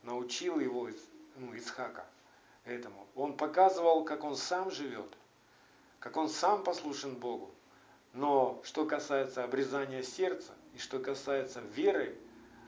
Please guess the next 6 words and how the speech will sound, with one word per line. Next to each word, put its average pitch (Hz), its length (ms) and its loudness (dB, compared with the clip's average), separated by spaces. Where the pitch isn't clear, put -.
оказывается, 151 800 0
это 160 300 0
по - 140 -2
наследству 143 640 -2
не 139 160 -4
передается. 107 680 -8